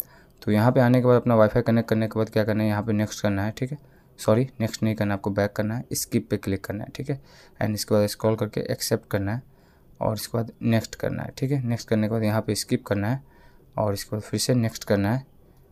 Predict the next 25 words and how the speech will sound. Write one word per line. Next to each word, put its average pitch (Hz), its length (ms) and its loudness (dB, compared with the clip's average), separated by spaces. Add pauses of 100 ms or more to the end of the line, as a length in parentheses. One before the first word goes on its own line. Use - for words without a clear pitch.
(140)
Then 101 140 0
इसके - 200 -6
बाद 104 160 4
यहाँ 110 260 2
पे 117 120 2
गाइस, 120 360 2
यहाँ 110 240 0
पे 110 100 0
आने 104 160 2
के 107 40 -2
बाद 110 120 0
आपको 110 260 -2
वेट 104 220 -2
करना - 200 -8
है, - 60 -8
ठीक 127 160 -4
है। 147 120 -4 (440)
अब 117 100 6
यहाँ 120 300 2
पे 120 200 2 (240)
इसको - 220 -2
रख 107 140 2
देंगे 113 200 0
फ़ोन 110 280 -2
को। 139 160 -4